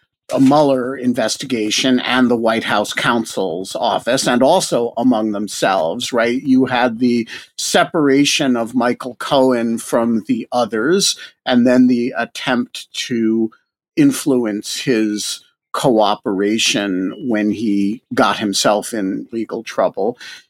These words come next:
You had a long history of people, and then the White House counsel's office behavior in the context of the aftermath of the election,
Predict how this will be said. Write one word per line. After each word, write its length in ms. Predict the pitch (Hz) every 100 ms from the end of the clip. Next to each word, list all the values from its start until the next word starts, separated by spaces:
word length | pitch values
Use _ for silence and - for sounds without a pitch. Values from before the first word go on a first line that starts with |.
| _
You 300 | 131 147 139
had 640 | 135 143 135 127 127 123 - _ _ -
a 100 | 135
long 640 | 135 131 143 175 185 180
history 880 | 175 135 170 - - 156 139 131 123
of 680 | 127 123 120 120 120 113 - _ _ _ -
people, 460 | 190 160 170 143
and 180 | 135 135
then 180 | 147 147
the 100 | 135
White 200 | 127 127
House 240 | 131 123
counsel's 540 | - 151 139 - 123 135
office 600 | 117 113 131 117 - - _ _ -
behavior 1000 | 123 110 147 147 135 131 123 117 113 110
in 460 | 120 127 120 113
the 500 | 113 113 110 110 107 - _
context 640 | - 135 127 131 113 -
of 140 | 131 110
the 160 | 131
aftermath 760 | 131 123 127 - 117 117 110 113
of 160 | 120 -
the 120 | 117
election, 800 | 110 120 139 - - 117 104 104